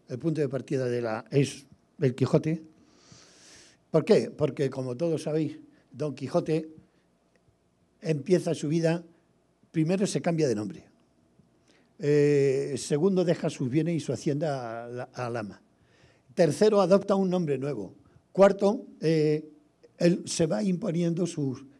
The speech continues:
y luego dice, "Yo soy una persona nueva y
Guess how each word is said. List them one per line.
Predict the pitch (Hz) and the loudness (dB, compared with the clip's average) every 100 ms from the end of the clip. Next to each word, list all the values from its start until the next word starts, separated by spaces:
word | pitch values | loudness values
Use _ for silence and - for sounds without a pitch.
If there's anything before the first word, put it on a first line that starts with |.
| _ | _
y | - 175 | -4 -2
luego | 190 196 226 - - _ _ | 0 2 0 -2 -14 _ _
dice, | 139 139 - - | -8 -6 -8 -10
"Yo | 110 175 196 | -4 -4 -4
soy | - 165 196 | -4 -4 -4
una | 156 160 | -4 -4
persona | 139 - 160 175 139 | -6 -8 -4 -6 -6
nueva | 220 - - | -8 -8 -6
y | 339 370 254 | -2 0 0